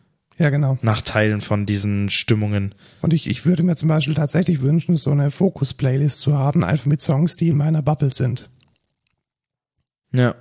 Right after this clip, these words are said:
Speaker 1: Und nicht irgendwie random Beats, die mir überhaupt nicht
Speaker 2: Ja,
Speaker 1: gefallen,
Speaker 2: ja.
Speaker 1: weil es nicht mein Ding ist.
Speaker 2: Ja, das stimmt schon. Ich hab's auch ganz oft so, dass ich dann laufen gehen will und dann brauche ich halt immer irgendwie eine Playlist, die mir taugt,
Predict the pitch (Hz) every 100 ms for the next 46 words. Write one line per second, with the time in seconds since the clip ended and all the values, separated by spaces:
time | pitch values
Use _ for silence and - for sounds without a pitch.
0 | _ _ _ _ _ - 147 156 90 127
1 | 160 156 160 143 143 160 147 143 147 151
2 | - - - - _ 160 160 170 - -
3 | 139 139 135 135 135 - 123 117 117 131
4 | 113 135 131 131 - 127 139 135 123 120
5 | - - - 120 139 147 127 - 127 127
6 | 104 104 104 - - - - - 117 123
7 | 113 117 127 113 117 - 120 113 110 107
8 | - 107 107 104 117 156 107 98 98 98
9 | 98 104 127 - - - - 110 104 101
10 | 104 113 113 117 107 110 110 107 113 113
11 | 110 107 - 107 113 110 104 - 110 104
12 | 98 - 110 117 127 - -